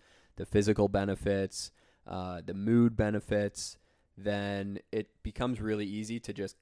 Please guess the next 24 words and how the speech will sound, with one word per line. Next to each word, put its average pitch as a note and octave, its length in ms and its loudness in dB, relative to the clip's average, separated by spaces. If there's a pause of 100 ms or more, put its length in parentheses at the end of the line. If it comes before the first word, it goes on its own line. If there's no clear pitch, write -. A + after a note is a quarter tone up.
(120)
get G#2+ 160 -4
into G#2 180 -8
the G2+ 80 -8
cycle G2 460 -6
of F#2+ 100 -6
wanting G2 560 -4
to G2 120 -6
do F#2 160 -2
that F2+ 260 -8
thing. G2+ 320 -8
And G2 80 -8
then A2 120 -2
once B2 180 0
you B2+ 60 2
get B2 120 6
in A#2+ 60 2
that G#2+ 160 0
cycle G#2 340 -2
of G2 160 -4
wanting G2 500 -2
to A#2+ 100 -4
do A#2 140 2
the A#2 120 0
thing B2 400 -2